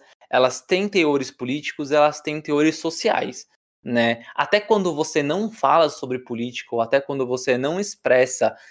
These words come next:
panfletariamente alguma coisa social, você tá falando porque você tá se omitindo. E a omissão, ela também é um ato político e social,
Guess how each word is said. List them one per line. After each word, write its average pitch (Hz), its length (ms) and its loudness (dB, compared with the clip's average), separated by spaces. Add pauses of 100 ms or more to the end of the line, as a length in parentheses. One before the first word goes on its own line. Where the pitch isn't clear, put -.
(460)
panfletariamente 139 1120 0
alguma 123 400 -2
coisa 123 260 0
social, 123 540 0
você 160 220 -6
tá 147 280 0
falando 135 560 2
porque 190 200 -8
você 180 180 -8
tá 185 160 0
se - 160 -4
omitindo. 156 720 -4
E 135 120 0
a 143 60 4
omissão, 156 420 -2
ela 165 140 2
também 170 480 0
é 156 80 4
um 135 140 4
ato 131 260 2
político 131 500 -6
e 160 40 -6
social, - 580 -4